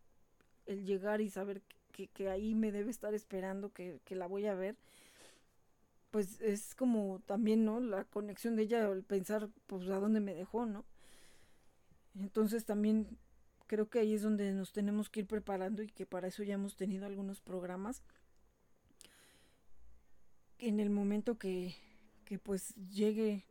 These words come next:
esa situación, estemos preparados.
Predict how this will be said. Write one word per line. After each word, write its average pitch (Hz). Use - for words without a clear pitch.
esa 214
situación, 208
estemos 208
preparados. 196